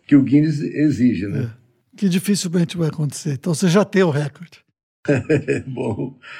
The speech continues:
Speaker 2: Marcelo,
Speaker 1: vamos lá.
Speaker 2: eu queria agradecer. Eu acho que você tem um, um legado aí que deixar pra, pra tuas realizações e o que você ainda vai realizar.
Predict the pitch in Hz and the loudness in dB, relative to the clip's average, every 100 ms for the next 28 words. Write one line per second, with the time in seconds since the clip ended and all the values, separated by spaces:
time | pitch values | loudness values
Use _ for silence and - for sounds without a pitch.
0 | - 185 190 - 226 196 135 104 104 196 | -6 0 0 2 4 4 2 -2 -8 -14
1 | - 185 214 202 190 175 - - 190 208 | -6 0 2 2 0 -2 -2 0 2 2
2 | 170 - _ _ _ _ - 165 175 - | -2 -12 _ _ _ _ -4 0 0 -2
3 | 180 170 - 180 131 185 175 175 165 156 | -4 -2 -2 -4 -4 0 2 4 2 0
4 | 160 160 165 160 139 165 180 151 151 170 | 0 2 2 2 0 0 0 0 0 2
5 | 185 - 160 143 123 _ _ _ _ _ | 0 -2 -4 -2 -6 _ _ _ _ _
6 | _ _ _ _ _ _ - 208 156 120 | _ _ _ _ _ _ -10 -4 -2 0
7 | 165 170 175 - 147 - 151 - 180 143 | 2 2 2 -4 -6 -2 -4 0 0 2
8 | 151 175 165 143 143 - 180 202 160 156 | 2 2 0 -2 -4 0 2 2 2 0
9 | 151 160 156 - 170 160 147 165 156 151 | -2 -4 -4 0 0 0 0 0 0 -2
10 | 147 123 160 202 190 | -2 -2 0 -2 -4